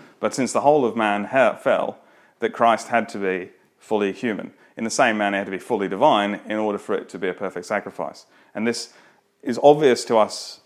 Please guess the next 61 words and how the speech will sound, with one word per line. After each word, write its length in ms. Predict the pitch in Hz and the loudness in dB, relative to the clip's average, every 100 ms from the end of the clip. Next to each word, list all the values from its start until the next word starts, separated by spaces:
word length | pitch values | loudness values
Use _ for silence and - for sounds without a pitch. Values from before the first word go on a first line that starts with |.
| _ | _
nowadays, 520 | 113 131 127 104 92 - | 2 6 8 6 2 -4
but 200 | - - - _ - | -8 -10 -18 _ -6
it, 300 | 117 - _ _ | -6 -6 _ _
you 100 | 120 | -4
know, 80 | 107 | -2
and, 240 | 95 104 | -2 -4
and 220 | 107 110 107 | -4 -4 -2
was 100 | 110 | 0
obvious 340 | 120 104 - | 2 0 -2
to 180 | - 101 | -6 -6
people 480 | - - 113 104 95 | -6 -6 -6 -4 0
writing 260 | 101 101 | 2 2
at 60 | 90 | 0
the 120 | - | -6
time 200 | 104 95 | -4 -4
of 100 | 87 | -6
Scripture. 400 | - 147 147 80 - _ - - _ | 0 0 0 -10 -12 _ -20 -20 _
But 300 | - 104 - - | 4 4 2 -4
it 160 | 120 | -4
required 400 | 117 - 135 135 | -4 4 6 6
that, 160 | 110 101 | 4 -2
you 80 | 113 | -4
know, 120 | 98 | -2
there 100 | 104 | -2
was 100 | 107 | 0
a 60 | 107 | 2
lot 160 | 123 | 2
of 280 | 117 101 - | 2 -2 -8
people 280 | 123 113 98 | -6 -6 -6
that 120 | 80 | -12
came 480 | - 107 107 101 92 | -4 -2 -2 -6 -10
and 120 | - 110 | -16 -6
said, 160 | 101 | 0
"Oh, 200 | 104 113 | 4 4
we're 80 | 104 | 4
trying 200 | 101 117 | 0 -2
to 40 | |
understand 360 | 107 98 110 110 | -2 -2 -2 -4
this 80 | 104 | -2
better, 240 | 104 107 | -2 0
we're 80 | 98 | -2
trying 280 | - 107 95 | -4 -4 -6
to 60 | - | -6
divvy 220 | - 117 113 | -4 0 0
up 200 | 101 - | 0 -6
bits 200 | 101 104 | -12 -10
and 100 | 98 | -8
pieces," 380 | 107 101 107 | -8 -8 -12
and, 220 | 95 90 - _ _ _ _ - | -12 -14 -16 _ _ _ _ -10
and 220 | 123 107 - - - _ _ - - 123 | -8 -8 -12 -20 -20 _ _ -8 -4 0
it 180 | 123 120 | 0 0
became 360 | - 139 123 | 0 2 4
this, 180 | 117 - | 2 0
like, 240 | 107 107 104 | 4 4 2
declaration, 500 | 117 113 120 120 - | 2 6 4 4 -4
"It 60 | |
has 300 | - 147 147 | 0 2 2
to 80 | - | -2
be 120 | 101 | -2
this 220 | 95 92 | -2 -4
way. 240 | - 90 | -6 -6